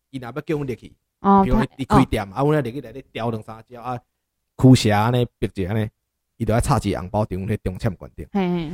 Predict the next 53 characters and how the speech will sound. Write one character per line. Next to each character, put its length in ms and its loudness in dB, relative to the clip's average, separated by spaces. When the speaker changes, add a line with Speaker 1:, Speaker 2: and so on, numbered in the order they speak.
Speaker 1:
阮 100 -2
今 100 2
日 60 6
红 180 -4
包 160 4
我 80 2
无 120 -2
甲 60 0
你 80 0
好 160 0
笑， 260 -10
一 140 -6
工 180 2
来 140 4
八， 240 2
八， 100 8
八 80 8
十 220 4
包 180 6
至 140 0
一 60 -2
百 200 2
包。 200 -8
Speaker 2:
嘿， 100 4
嘿。 460 -2
Speaker 1:
一 120 -10
张 140 -4
免 200 2
税 140 0
嘛， 100 -2
你 40 2
一 160 -8
张 100 -4
算 160 -2
两 140 -8
百 180 0
块 160 -2
咯， 200 -6
安 100 -4
尼 40 0
万 240 -4
几 140 -4
块 140 0
啊。 240 -2
Speaker 2:
嗯。 300 2
Speaker 1:
你 40 2
若 80 4
知 80 4
我 120 4
讲 140 2
领 140 -2
偌 100 -8
济？ 100 -14